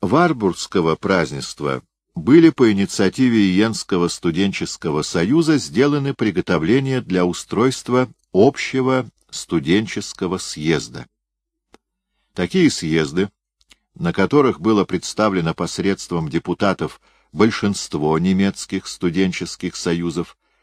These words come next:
заседали в Иене в промежутке от двадцать девятого марта до третьего апреля и от десятого до девятнадцатого октября тысяча восемьсот восемнадцатого года.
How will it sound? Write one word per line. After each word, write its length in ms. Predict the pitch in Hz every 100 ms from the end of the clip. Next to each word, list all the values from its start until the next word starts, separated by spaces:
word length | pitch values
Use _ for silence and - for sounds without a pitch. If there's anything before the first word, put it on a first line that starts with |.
| _ -
заседали 920 | 73 80 - 87 82 143 165 165 156 -
в 220 | 82 71
Иене 600 | 80 71 95 147 151 156 - _
в 140 | -
промежутке 760 | 87 82 90 101 101 - 92
от 140 | 80 71
двадцать 540 | 78 90 - - 76
девятого 540 | 67 76 76 - 71 73
марта 540 | 78 98 - 131 143 - _ _ _
до 160 | - 73
третьего 520 | 82 76 - 67 65
апреля 500 | - 135 196 123 143 _ _ _ _ _ -
и 160 | 117 123
от 240 | 92 80
десятого 840 | 67 71 - 104 131 - 127 135 - _ _
до 160 | 85 78
девятнадцатого 880 | 78 82 - 87 73 - - 71 69
октября 580 | - 82 67 87 143 - _ _ _
тысяча 520 | - 143 143 143 - 110
восемьсот 600 | 98 80 76 - 107 104
восемнадцатого 800 | 101 78 73 87 - - 85 80
года. 340 | 73 65 -